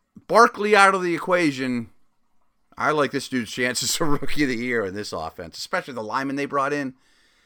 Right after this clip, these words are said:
I heard him compared today to Dion Lewis. A better version of Dion Lewis. You know, the, and I love Dion Lewis. And he had a great year last year.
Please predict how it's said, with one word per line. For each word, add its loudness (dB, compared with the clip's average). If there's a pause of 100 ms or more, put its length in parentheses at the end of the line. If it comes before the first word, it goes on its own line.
(440)
I 2
heard 2
him -4
compared -6
today -4 (180)
to -6 (580)
Dion -6
Lewis. -8 (800)
A 2
better 10
version 0
of -8
Dion -6
Lewis. -12 (300)
You -10
know, -4
the, -4 (1120)
and 0
I 4
love -2
Dion 0
Lewis. -2 (300)
And -12
he -2
had -2
a -6
great -2
year -6
last -8
year. -10